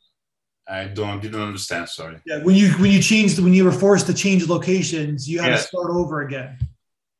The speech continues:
Speaker 1: Yes, yes, yes. Oh, we have, uh, several problems like this.
Speaker 2: Yeah.
Speaker 1: Um, actors that, mm, cha-, sorry, I, I repeat.
Speaker 2: Yeah.
Speaker 1: Uh, you, do you edit this, uh,
Speaker 2: Yeah,
Speaker 1: interview?
Speaker 2: yeah. <laughs>
Speaker 1: Yes,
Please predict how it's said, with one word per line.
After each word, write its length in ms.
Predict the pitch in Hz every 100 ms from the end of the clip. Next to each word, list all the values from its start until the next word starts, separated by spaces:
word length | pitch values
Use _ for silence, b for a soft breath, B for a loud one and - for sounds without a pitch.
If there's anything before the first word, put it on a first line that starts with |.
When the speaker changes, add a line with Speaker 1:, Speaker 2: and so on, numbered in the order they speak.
| -
Speaker 1:
Yes, 360 | 160 196 -
yes, 260 | 135 147 139
yes. 240 | 139 147 151
Oh, 200 | 156 170
we 160 | 143
have, 280 | 131 139 135
uh, 480 | 127 120 110 110 117
several 500 | - - 147 151 135 -
problems 540 | 135 160 135 117 -
like 260 | 117 113 -
this. 300 | 131 127 131 - B B _
Speaker 2:
Yeah. 440 | 104 101 98 95
Speaker 1:
Um, 260 | 92 98 98 -
actors 540 | 135 135 117 110 107 -
that, 340 | 104 104 - _ _ - 104 _
mm, 920 | 107 98 95 92 90 90 87 82 80 - _ _ _ _ _ _ _ _
cha-, 440 | 135 110 113 110 107
sorry, 420 | - 110 98 90
I, 80 | 90
I 40 | 92
repeat. 440 | 92 - 80 - - _ _ _ -
Speaker 2:
Yeah. 100 | 156
Speaker 1:
Uh, 320 | - - - _ _
you, 300 | _ 110 110 113
do 80 |
you 240 | 139 135 120
edit 400 | 110 123 120 - -
this, 300 | 98 95 95
uh, 100 | 92
Speaker 2:
Yeah, 200 | 208 165
Speaker 1:
interview? 220 | - 185
Speaker 2:
yeah. 220 | 165 - - - -
<laughs> 300 | 196 - 190
Speaker 1:
Yes, 180 | 120 110